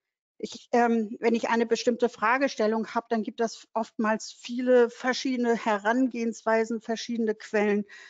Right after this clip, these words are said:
Und ich weiß nie, ob ich diese Antwort in dem ersten Dokument oder vielleicht im zehnten Dokument anfange. Und hätte ich eine andere Reihenfolge gewählt, dann wäre das zehnte Dokument vielleicht mein drittes gewesen und die Forschung wäre ganz anders gelaufen. Also,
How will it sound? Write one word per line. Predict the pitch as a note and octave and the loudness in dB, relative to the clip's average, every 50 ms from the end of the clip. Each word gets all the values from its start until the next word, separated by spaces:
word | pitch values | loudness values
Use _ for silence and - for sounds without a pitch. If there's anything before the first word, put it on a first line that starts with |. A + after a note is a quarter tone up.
| - - - | -20 -8 -4
Und | - B3 | -2 0
ich | B3 B3 - | 0 0 0
weiß | - A3 B3 A#3 - | 2 2 2 2 4
nie, | - B3+ C4 C#4 | 4 4 4 4
ob | - A3+ - | 2 0 0
ich | B3 A3+ - | -2 -4 -4
diese | - B3 A#3+ A#3 B3+ A3+ | -4 -2 0 2 2 2
Antwort | - A3+ A#3 A3+ - A#3+ A#3 A#3 - | 2 0 -2 0 2 2 2 2 2
in | - A3+ A3 | -2 -2 0
dem | G#3+ G#3 G#3 - | 0 -2 -2 0
ersten | - A3+ A#3 - - - A#3+ - | 2 0 0 0 0 -2 0 2
Dokument | B3 A3+ - B3 A3+ A3 G#3+ G#3 G#3+ - | 0 0 2 0 0 2 0 0 -2 -2
oder | - G3+ G3+ G#3 | -2 -2 -2 -2
vielleicht | - - A3 G#3 G#3 G#3 | -2 0 0 2 0 0
im | - G#3 G3 - | 0 -4 -6 -2
zehnten | - A3+ G#3 G3 F3 - G#3 E3+ | 2 2 2 2 2 0 -2 -2
Dokument | - G3+ F3+ - F#3 F3+ F3+ E3 E3 - - | -2 -2 -2 0 2 2 4 2 2 0 -2
anfange. | D#3+ E3 F3+ - - F3+ F3+ E3+ F3 - - - - - - | -4 -4 -4 -4 -4 -2 -2 -2 -2 -4 -6 -20 -20 -12 -6
Und | - A3 | -4 -2
hätte | G3+ A3 C4+ B3 | 2 2 2 0
ich | C4 - | 0 -2
eine | B3+ - | -2 0
andere | - B3+ B3+ B3 A#3+ A#3 A3+ | 2 0 0 2 0 0 2
Reihenfolge | G#3+ A3+ C4 C#4 - - B3+ A#3 A#3 A#3 - A#3+ G#3+ | 2 2 2 2 0 2 2 2 2 2 -2 -6 -6
gewählt, | - A#3 G#3 A3 A#3 A#3 A#3+ A#3 | -8 -10 -8 -2 0 0 0 2
dann | A3 A3 A3 G#3+ | 0 -2 0 2
wäre | A3 A3 | 0 2
das | G#3 G#3 G3+ - - | 2 0 -2 -2 -2
zehnte | B3 A#3+ A#3 A#3+ A#3 | -2 -2 0 -2 -2
Dokument | G#3+ A3+ G#3 - A#3+ G3+ G#3 G#3+ G3 | -2 -2 -2 -2 0 0 0 -2 -2
vielleicht | - G#3+ G#3 G#3 - | -2 0 0 0 2
mein | G#3 G3 F3 | 2 0 0
drittes | - G#3 A#3 A3 - A3+ G3+ - | 0 0 0 0 0 0 0 2
gewesen | - G#3+ F#3+ G3+ G#3+ G#3+ G3+ G#3 G3+ | 0 0 0 2 2 2 2 2 0
und | F#3+ | -2
die | G3 G3+ | -2 -4
Forschung | - - G#3 G3+ G3 - G3+ F3 | -2 0 0 0 0 0 -2 -2
wäre | F#3+ E3+ E3 | -2 0 0
ganz | E3+ D#3 - - | -2 -2 -4 -4
anders | - E3 D3+ D#3 E3 E3+ - | -4 -2 0 0 -2 -2 -2
gelaufen. | - F3 D#3 D#3 D3+ D#3 D#3+ - E3+ D#3+ | -4 -2 -2 0 0 0 0 0 2 2
Also, | F3 G3 G3+ G#3+ | 2 2 2 0